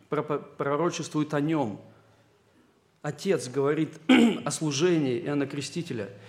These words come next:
"И ты, младенец, наречёшься пророком Всевышнего". Это первая глава, семьдесят шестой стих. <clears throat> "И ты, младенец, наречёшься пророком Всевышнего, ибо пред-,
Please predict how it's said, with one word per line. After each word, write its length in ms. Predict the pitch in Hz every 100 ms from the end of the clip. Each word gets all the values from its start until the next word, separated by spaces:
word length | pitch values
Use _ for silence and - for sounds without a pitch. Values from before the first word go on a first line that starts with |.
| -
"И 40 | 180
ты, 140 | 233
младенец, 640 | 226 175 160 254 190 -
наречёшься 640 | 165 165 160 214 220 - 175
пророком 560 | - 156 170 196 170
Всевышнего". 560 | - 190 208 - 143 135
Это 160 | 135
первая 480 | 135 - 180 170 151
глава, 240 | 143 156 139
семьдесят 480 | - - 160 139
шестой 240 | 147 - 147
стих. 320 | - 151 - - - - -
<clears throat> 360 | - - -
"И 560 | - 262 233 165 - 143
ты, 160 | 143 226
младенец, 560 | 165 156 214 190 135
наречёшься 580 | 147 147 - 220 220 160
пророком 460 | 156 147 165 170 156
Всевышнего, 680 | - 165 220 - 147 135 147
ибо 200 | 160 156
пред-, 280 | 156 147